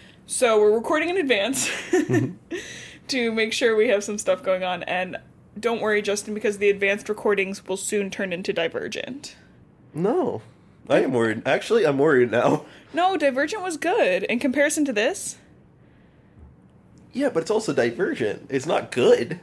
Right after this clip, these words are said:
Speaker 1: It's, it's not bad.
Speaker 2: It's comparably good. Not ba-, not, it's not good.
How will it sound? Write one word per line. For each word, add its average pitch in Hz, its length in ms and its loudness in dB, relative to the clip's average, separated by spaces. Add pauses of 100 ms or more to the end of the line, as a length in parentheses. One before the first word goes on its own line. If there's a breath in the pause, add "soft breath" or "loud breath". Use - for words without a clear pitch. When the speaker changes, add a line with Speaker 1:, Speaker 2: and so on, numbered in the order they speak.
(500)
Speaker 1:
It's, 214 200 2 (800)
it's 233 160 -2
not 269 220 0
bad. 202 440 2
Speaker 2:
It's - 0 -
comparably 156 760 0
good. 123 260 0
Not 123 300 0
ba-, 120 260 -2
not, 127 220 -2
it's 123 200 0
not 147 200 -2
good. - 340 0